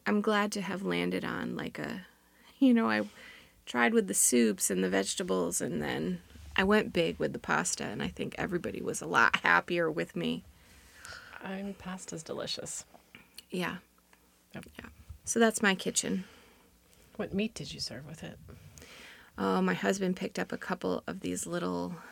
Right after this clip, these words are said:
Speaker 1: like, I don't know if they were ribeye or, we don't eat the red meat. It's just for the
Speaker 2: Oh.
Speaker 1: boys. So, and they just like 'em, you know, in the skillet, little salt and
Speaker 2: Yeah.
Speaker 1: pepper.
Speaker 2: Nice.
Speaker 1: Super easy.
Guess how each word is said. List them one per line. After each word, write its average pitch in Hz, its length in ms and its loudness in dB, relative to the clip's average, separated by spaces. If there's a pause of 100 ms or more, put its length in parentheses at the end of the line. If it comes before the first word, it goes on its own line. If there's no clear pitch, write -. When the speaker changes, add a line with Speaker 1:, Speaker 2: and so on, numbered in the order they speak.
(640)
Speaker 1:
like, - 280 -6 (460)
I 185 60 0
don't 190 140 0
know 175 100 2
if 165 100 -6
they - 120 -4
were 165 360 -2 (400)
ribeye 98 540 -2
or, - 260 -8 (600)
we 202 180 4
don't 262 260 4
eat 226 180 2
the 190 80 2
red 185 200 2
meat. 156 260 -2
It's - 200 -4
just 180 180 -4
for 170 120 0
the 165 180 -2
Speaker 2:
Oh. 170 60 -2
Speaker 1:
boys. 165 400 0 (460)
So, 170 600 2 (540)
and 180 320 4
they 190 180 0
just 202 240 -2
like 190 220 -2
'em, 180 380 0
you 185 100 0
know, 180 160 2
in 180 160 -2
the 175 80 -2
skillet, - 560 -2
little 170 220 -6
salt - 280 -4
and 214 80 -2
Speaker 2:
Yeah. 233 60 -4
Speaker 1:
pepper. 185 300 -8 (680)
Speaker 2:
Nice. 208 80 0
Speaker 1:
Super - 260 0
easy. 175 420 -2